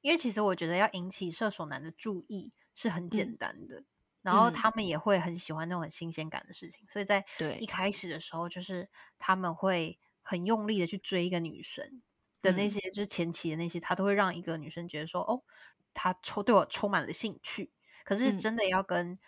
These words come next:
Speaker 1: 射手男就是在一起很长久的话，
Speaker 2: 嗯。
Speaker 1: 我觉得那个是需要有一些，你要跟他本质上可能是某一部分都是合的。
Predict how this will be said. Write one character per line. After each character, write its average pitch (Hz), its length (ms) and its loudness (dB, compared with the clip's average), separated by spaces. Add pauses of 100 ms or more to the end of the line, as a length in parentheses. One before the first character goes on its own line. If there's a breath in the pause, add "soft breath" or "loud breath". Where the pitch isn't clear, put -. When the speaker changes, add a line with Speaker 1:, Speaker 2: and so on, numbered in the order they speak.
(100)
Speaker 1:
射 - 160 -2
手 175 140 -4
男 - 180 -8
就 170 140 -12
是 175 40 -8
在 180 160 0
一 170 40 -2
起 - 160 -10
很 156 100 -12
长 160 320 -10
久 - 180 -4
的 - 80 -6
话， 151 160 2
Speaker 2:
嗯。 - 60 2
Speaker 1:
我 202 60 -6
觉 170 140 -10
得 160 60 -8
那 175 80 -6
个 170 80 -2
是 175 120 -6
需 175 240 -8
要 160 240 4
有 80 280 -6
一 190 60 -10
些， 80 560 -8 (180)
你 156 100 -4
要 170 120 8
跟 202 120 2
他 202 120 2
本 170 260 -2
质 160 180 -6
上 185 220 -2
可 170 120 -8
能 160 140 -12
是 175 180 -6
某 151 240 -4
一 170 80 -6
部 185 160 -2
分 175 200 -4
都 156 100 -4
是 160 180 -6
合 - 400 -10
的。 - 100 -20